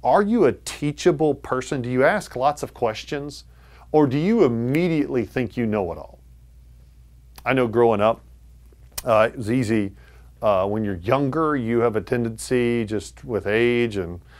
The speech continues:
youthful exuberance to think you know it all. It just kinda comes with, uh, development of just thinking, "Man, I got all this figured out." And so you become very judgmental. You start walking around and going, "Well, you know,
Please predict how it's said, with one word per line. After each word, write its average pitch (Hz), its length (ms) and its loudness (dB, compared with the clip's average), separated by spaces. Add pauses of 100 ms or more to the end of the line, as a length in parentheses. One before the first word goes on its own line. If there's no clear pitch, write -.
(260)
youthful 120 600 2
exuberance 110 760 -2
to 101 520 -4 (440)
think - 360 -2
you 110 80 0
know 107 260 6
it 127 60 8
all. 135 340 4 (480)
It 113 120 -8
just 117 260 -6
kinda 110 240 -4
comes 113 420 -4
with, 107 400 -2 (480)
uh, 92 300 -4
development 117 840 2
of 95 160 -4
just 98 220 -8
thinking, 104 280 -4
"Man, 117 160 0
I 147 120 2
got 147 120 6
all 139 160 6
this 123 120 0
figured 110 320 -2
out." 87 240 -4
And 120 120 -12
so 160 80 2
you 151 160 2
become 156 300 0
very 147 200 2
judgmental. 110 760 0 (260)
You 120 100 -2
start 110 200 0
walking 107 280 2
around 104 400 -2
and 98 120 -6
going, 92 240 -8
"Well, 117 340 4
you 110 140 -2
know, 101 340 -4